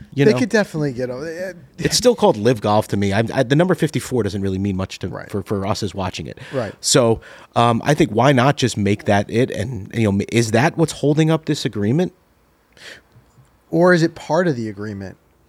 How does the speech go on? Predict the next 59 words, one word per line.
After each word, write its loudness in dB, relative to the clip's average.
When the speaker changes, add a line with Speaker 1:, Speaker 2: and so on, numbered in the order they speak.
Speaker 2:
Like, -8
is 0
Speaker 1:
I 2
Speaker 2:
it 4
Speaker 1:
think 4
it 2
Speaker 2:
what's 2
Speaker 1:
has 0
Speaker 2:
being 2
Speaker 1:
to -2
Speaker 2:
ironed 0
out? -4
I, -8
Speaker 1:
Like, 2
why 2
Speaker 2:
I 4
Speaker 1:
not 4
give 2
everyone 0
world 0
rankings? -2
Let -4
you -2
guys 2
go 2
play 0
your 4
team -2
Live 0
Golf -2
with 2
your 0
Speaker 2:
Right. 2
Speaker 1:
thing. 4
We'll 2
play -2
our -2
P -4
G -2
A 2
Tour. 0
Everyone 2
can -2
play -2
the 0
majors 0
'cause -6
the 4
world 2
rankings, 2
and -2
golf 2
will 2
just -2
be -6
this -2
enormous -4
powerhouse -2
sport. -10